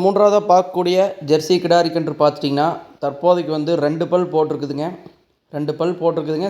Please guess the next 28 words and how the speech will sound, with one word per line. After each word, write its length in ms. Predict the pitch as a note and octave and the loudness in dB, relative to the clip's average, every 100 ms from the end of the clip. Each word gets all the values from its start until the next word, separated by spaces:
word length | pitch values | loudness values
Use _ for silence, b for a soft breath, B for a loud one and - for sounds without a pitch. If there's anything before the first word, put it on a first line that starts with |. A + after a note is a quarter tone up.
| F#3+ | -6
செனையூசி 380 | D#3 E3+ F3+ F3+ | -6 -4 -4 -6
போட்டு 260 | C3 D#3 D3+ - | -2 -2 -2 -2
இதுவுமே 300 | D#3 D#3 F3 D#3 | 0 0 0 -2
வந்து 140 | D3 F3+ | -2 -2
ஒரு 80 | E3 C#3+ | -2 -4
முப்பது 260 | C#3 F3 D#3 | 0 0 2
நாட்களுக்கு 380 | D3+ C#3 D#3 D3+ | 0 -2 -4 -2
மேலே 140 | D3 D3 | 0 2
ஆயிருக்குதுங்க. 440 | C#3+ C#3 C#3+ D3 G3 - - _ _ _ _ _ _ - | 0 -2 -4 -4 -4 -8 -20 _ _ _ _ _ _ -8
நல்ல 160 | E3 G3+ | 2 4
ஒரு 80 | F3+ | 4
அருமையான 400 | E3+ E3+ F3 F3+ G3 G3 - - | 2 0 -2 -2 -2 -6 -18 -8
சுழி 200 | - F3+ F3 | -2 -2 -2
சுத்தமான 400 | D#3+ D#3+ E3+ F3 | -2 2 2 0
கிடாரி 260 | D#3+ D#3+ D#3 | 0 0 0
கன்றுங்க. 380 | D#3 C#3 C#3+ E3 F#3 - _ _ _ _ _ _ | -4 -4 -4 -4 -6 -12 _ _ _ _ _ _
நீங்க 160 | D#3 D3 | -10 -2
பார்க்கலாம், 420 | D#3+ F3 F3 F3+ C#3+ | 0 2 4 2 2
நல்ல 140 | D3 E3+ E3+ | -2 2 2
ஒரு 100 | D#3+ D3 | 2 0
அமைப்பா 280 | D3 E3+ F3 | -2 0 0
இருக்குதுங்க. 320 | E3 D3+ D#3+ E3+ | 0 -4 -6 -2
பார்க்கறக்கு 420 | D3+ D#3+ D#3+ F3+ D#3+ | -2 -2 -4 -4 -4
நல்ல 100 | D3+ D3+ | -4 -4
கண்ணுக்கு 300 | D3 D3+ C#3+ | -6 -4 -4
லட்சணமான 420 | C#3 E3 D#3+ D#3+ D#3 | -4 -4 -2 -4 -4
கிடாரி 240 | C#3+ C#3+ C3+ | -4 -4 -4
கன்றுங்க. 340 | C#3 C#3 C#3+ | -8 -6 -6